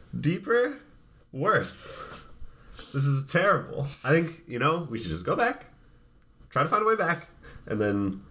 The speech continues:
just take the things that we have and maybe go down a different path.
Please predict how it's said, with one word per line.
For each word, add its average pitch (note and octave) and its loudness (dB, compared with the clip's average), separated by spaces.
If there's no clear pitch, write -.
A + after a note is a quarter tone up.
just - 2
take - 0
the F2+ -2
things E3+ 0
that F3+ -2
we F3 2
have F3 0
and G2+ 0
maybe B2 0
go F#3 2
down A3 0
a - -2
different D#4 -2
path. - -4